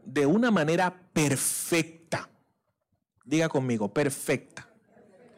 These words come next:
lo que un padre y una madre deben transmitir a sus hijos en el, en la tierra.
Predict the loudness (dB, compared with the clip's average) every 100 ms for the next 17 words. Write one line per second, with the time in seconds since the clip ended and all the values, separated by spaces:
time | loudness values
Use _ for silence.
0 | -20 -20 -20 -20 -20 -20 -2 4 4 4
1 | 2 2 0 0 2 2 2 2 2 2
2 | 2 2 2 2 2 2 0 -2 -2 -2
3 | -2 0 0 0 -2 0 0 0 -2 -6
4 | -4 -2 2 2 2 -2 _ _ _ _
5 | -4 -2 0 0 -2 -2 -6 -8